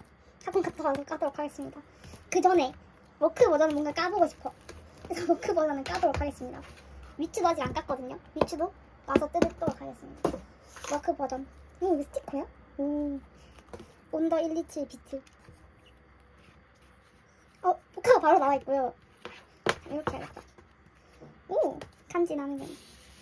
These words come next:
생각해보니까 그때 요 앨범 깠을 때 안에 내용물 안 보내줬더라고.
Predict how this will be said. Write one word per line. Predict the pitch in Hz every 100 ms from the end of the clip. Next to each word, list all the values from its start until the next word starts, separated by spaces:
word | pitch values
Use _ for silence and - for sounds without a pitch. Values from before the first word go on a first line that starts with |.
| - - - - - - - - - - - - - - - - - - - - - - - - - - - - - - - - - -
생각해보니까 | 453 571 427 294
그때 | 359 302
요 | 320 381
앨범 | 285 302
깠을 | 339 392 285
때 | 262
안에 | 427 427
내용물 | 277 311 392 277
안 | 240
보내줬더라고. | 269 359 277 - 254 254